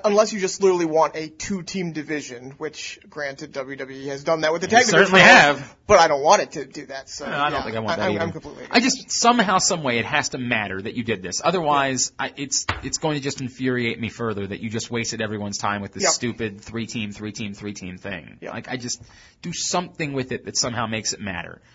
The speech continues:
Speaker 2: Whatever it is, that you decide that next pay-per-view, the winner of, you know, the, the three winners from the team that won this match all square off for a shot at the title. Whatever, something
Speaker 1: Right.
Speaker 2: to make it matter that you did this. That's all I'm asking for.
Speaker 1: Uh, my number four is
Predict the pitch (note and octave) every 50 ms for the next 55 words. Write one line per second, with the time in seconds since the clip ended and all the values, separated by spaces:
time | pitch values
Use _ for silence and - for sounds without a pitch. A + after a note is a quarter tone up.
0 | _ _ _ - A2+ A2+ B2+ C3+ D#3 E3+ D#3 C#3 A#2+ G2 F2+ E2+ - - - A#2
1 | A2 G#2 - _ _ _ _ _ _ _ _ _ _ - C3 B2 A#2+ - - D#3
2 | C#3+ C3+ C3+ - A#2+ B2+ D#3 D#3+ - - - F3 E3+ E3 F3 D#3 D3+ E3 E3 E3
3 | E3 E3 E3 E3 - - _ _ _ _ _ - B2 B2+ D#3+ D#3 D3+ C#3+ C#3 C#3
4 | C3+ B2+ A#2+ - G2+ A2+ G#2+ G#2 G2 G#2+ A2 - - A#2 G#2+ - - D#3+ E3 D#3+
5 | D#3+ D#3+ D#3 D3+ D3+ D3 - - C3+ B2+ B2+ - D3 C#3 C#3+ C#3 C3 - A#2+ B2+
6 | C#3+ C#3+ C3+ C3+ C#3 C#3 C3+ - C#3+ C3+ C3 C3+ C#3 - - - - _ - -
7 | B2+ C#3 - - - C#3 C3+ C3 B2+ B2+ B2+ B2+ B2 - - B2 A#2+ A2+ A2 -
8 | - B2+ B2+ C3 - - - D3 - - C#3+ E3+ G3 A3 A#3 G3+ F#3+ A#2 - -
9 | - - - - G3+ A3+ A3+ G#3+ F3 D#3 C#3+ F#2+ F#2+ F#2 - _ _ - - _
10 | _ - D3+ C#3+ D#3 E3 - D3 - C#3 C#3+ C#3+ C#3 C#3 C3 A#2 A2 A2+ - A#2
11 | A2 A2 G#2+ E2+ D2+ - - - - - - - - - - C3+ B2+ A#2+ A2 F#2
12 | F2 - - - F2 - - - - - _ _ _ _ _ - E3+ E3+ D#3+ D#3+
13 | F3+ F#3 G#3 A#3 B3 A#3+ A#3 A#3 A#3 G#3+ A3 A3 F3 D#3+ E3 D3+ -